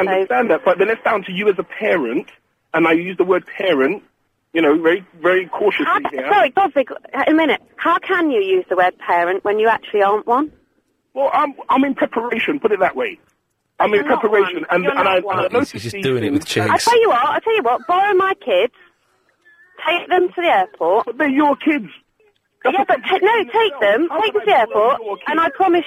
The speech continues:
Speaker 1: you, within about five minutes, you'll be purchasing a
Speaker 2: No, not in
Speaker 1: pushchair.
Speaker 2: five minutes, because they know I don't play. I don't play. Children are children, and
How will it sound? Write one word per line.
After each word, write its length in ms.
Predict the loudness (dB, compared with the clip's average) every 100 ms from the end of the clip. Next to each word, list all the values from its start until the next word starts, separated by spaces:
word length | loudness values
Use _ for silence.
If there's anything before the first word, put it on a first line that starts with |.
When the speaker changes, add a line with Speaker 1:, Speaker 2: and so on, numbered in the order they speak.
| 0
Speaker 1:
you, 340 | 2 4 2 -2 -6
within 280 | -2 -2 0
about 260 | -2 -2
five 260 | 0 0 0
minutes, 280 | -2 -2 -2
you'll 100 | -6
be 100 | -2
purchasing 540 | 0 0 -4 -6 -6
a 40 |
Speaker 2:
No, 160 | 0 0
not 220 | 2 0
in 60 | 0
Speaker 1:
pushchair. 100 | -2
Speaker 2:
five 180 | -4 -2
minutes, 180 | -2 -2
because 220 | -4 0
they 120 | 0 2
know 140 | 0
I 100 | 0
don't 280 | 0 -2 0
play. 360 | 0 0 0 -6 _ _ -4
I 140 | -2
don't 280 | 0 -2 -2
play. 240 | -2 -2 0
Children 380 | -2 -2 -2 0
are 120 | 0
children, 440 | -2 -8 -2 -2
and 100 | -2